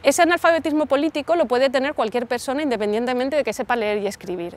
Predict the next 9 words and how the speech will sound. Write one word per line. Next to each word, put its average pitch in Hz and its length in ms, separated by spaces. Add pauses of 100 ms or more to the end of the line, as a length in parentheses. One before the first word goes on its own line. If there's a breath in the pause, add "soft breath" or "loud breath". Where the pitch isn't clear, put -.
Ese 233 160
analfabetismo 269 640
político 277 480
se 240 160
centra 269 500
en 330 120
cómo 311 460 (360 loud breath)
esas 254 280
personas, 302 640